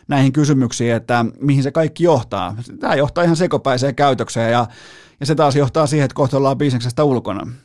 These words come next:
Seuraava kysymys. Kumman LeBron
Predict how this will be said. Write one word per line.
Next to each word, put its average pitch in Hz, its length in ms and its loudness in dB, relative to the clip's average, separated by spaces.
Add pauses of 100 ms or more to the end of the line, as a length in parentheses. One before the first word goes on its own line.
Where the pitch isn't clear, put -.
(360)
Seuraava 123 420 -2
kysymys. 208 340 -2 (1900)
Kumman 240 460 2
LeBron 185 360 2